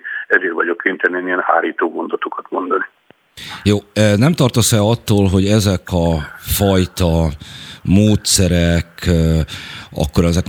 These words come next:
Speaker 2: a módszerek az alkalmazása miatt kitört helyi, meg nem is annyira helyi háborúskodások alá fogják ásni magát az egész ellenzéki együttműködést?
Speaker 1: Ö, hallgass ide, András.
Speaker 2: Azt
Speaker 1: Én
Speaker 2: teszem.
Speaker 1: azt mondom, hogy
Speaker 2: Csupa
Speaker 1: amikor,
Speaker 2: fülverük.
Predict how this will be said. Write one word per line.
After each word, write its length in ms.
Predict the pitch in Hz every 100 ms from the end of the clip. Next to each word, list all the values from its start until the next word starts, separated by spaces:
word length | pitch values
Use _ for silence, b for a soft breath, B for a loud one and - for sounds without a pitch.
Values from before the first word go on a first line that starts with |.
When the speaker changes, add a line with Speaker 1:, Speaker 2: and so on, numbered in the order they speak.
| 82
Speaker 2:
a 60 | 82
módszerek 500 | 90 101 - 87 85
az 140 | 87 -
alkalmazása 960 | 95 98 - 90 82 78 82 78 85
miatt 480 | 80 87 87 82 -
kitört 640 | - 87 - 82 80 73 -
helyi, 500 | 87 85 82 78 76
meg 140 | 78
nem 160 | 78 85
is 120 | 78
annyira 420 | - 80 80 76
helyi 320 | 71 82 80 76
háborúskodások 1000 | 85 85 87 82 - 90 87 - 90 -
alá 220 | 90 90
fogják 440 | - 87 92 92
ásni 320 | 92 90 - 92
magát 320 | 90 95 90
az 100 | 90
egész 320 | 104 73 -
ellenzéki 560 | 69 62 58 - - 52
együttműködést? 880 | 50 - - 57 - - - - B B B -
Speaker 1:
Ö, 340 | 107 104 101
hallgass 400 | 98 202 156 117
ide, 160 | 101 87
András. 380 | 78 69 - - - -
Speaker 2:
Azt 160 | 95 95
Speaker 1:
Én 60 | 110
Speaker 2:
teszem. 260 | 101 175
Speaker 1:
azt 100 | -
mondom, 380 | 117 101 113 104
hogy 80 | 117
Speaker 2:
Csupa 260 | - 127
Speaker 1:
amikor, 220 | 117 101 98
Speaker 2:
fülverük. 320 | 98 -